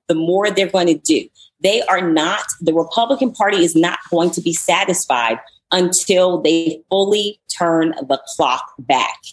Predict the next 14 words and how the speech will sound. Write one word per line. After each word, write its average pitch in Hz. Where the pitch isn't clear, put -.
And 165
that 175
is 185
dangerous 185
for 160
people 156
of -
color, 220
women. 226
It's 170
dangerous 175
for 156
religious 180
minorities. 220